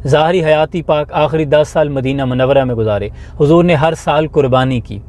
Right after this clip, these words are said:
यहाँ तक एक साल तो हुजूर ने सौ ऊँट नहर किए, लेकिन एक भी मौका पे हुजूर अकरम सल्लल्लाहु अलैहि वसल्लम ने ये इरशाद नहीं फरमाया कि इस साल सहाबा हम कुर्बानी नहीं करेंगे,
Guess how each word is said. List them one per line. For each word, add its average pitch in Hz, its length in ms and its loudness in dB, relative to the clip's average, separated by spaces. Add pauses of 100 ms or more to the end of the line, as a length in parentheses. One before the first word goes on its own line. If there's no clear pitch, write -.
(300)
यहाँ 143 220 2
तक 151 240 2
एक 156 200 2
साल 147 240 2
तो 147 120 0
हुजूर 143 340 2
ने 147 140 0
सौ 156 200 0 (180)
ऊँट 170 240 -4
नहर 110 320 -2
किए, 98 280 -6 (380)
लेकिन 151 380 2 (300)
एक 202 260 4
भी 220 140 0
मौका 175 360 4
पे 180 140 0
हुजूर 156 320 4
अकरम 175 260 -2
सल्लल्लाहु 147 500 0
अलैहि 143 340 2
वसल्लम 156 380 -2
ने 160 140 -2
ये 151 180 2
इरशाद 147 380 0
नहीं 156 200 -4
फरमाया 104 420 -2 (400)
कि 214 160 2
इस 214 140 4
साल 196 240 2
सहाबा 170 440 2
हम 175 160 -2
कुर्बानी 147 480 0
नहीं 147 200 -4
करेंगे, 117 420 -4